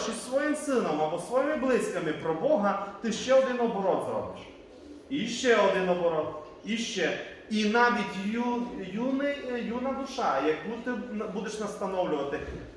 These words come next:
коли состаряєшся, не відступить. Бо ти говориш правду. Бо ти говориш на збудову. Нехай Господь сьогодні більше розкаже вам. І це тільки початок,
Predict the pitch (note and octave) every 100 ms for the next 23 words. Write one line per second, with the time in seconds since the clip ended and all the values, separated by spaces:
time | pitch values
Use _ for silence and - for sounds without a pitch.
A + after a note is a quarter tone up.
0 | - - - - - - - - - F#3
1 | - - - - - G3 G#3 G#3+ F3+ -
2 | G3 F#3+ D#3 D#3 C#3+ - - D#3+ F3+ D3+
3 | C3 - B2+ A#2 - - - - - -
4 | - - - - - - - - - -
5 | - - B2 - B2+ A#2 A2+ A2+ - C#3
6 | C#3+ F#2+ - - - - - - - -
7 | - - - B2 - G3 D#3+ - F3 -
8 | - - A#2+ B2 A#2+ A#2+ A2+ F#2 E2+ -
9 | - - - - - - D3+ F3+ B3+ A#3
10 | G3+ - B3 B3 G3 F3 G3 F3+ F3+ E3
11 | - - - - D3+ A#3 - D#3+ B2+ -
12 | - A#2 F#2+ - F2 G#2+ F#2 - D3 C#3+
13 | G#3 G3 G#3 - B3+ B3 G#3 A3+ G3+ -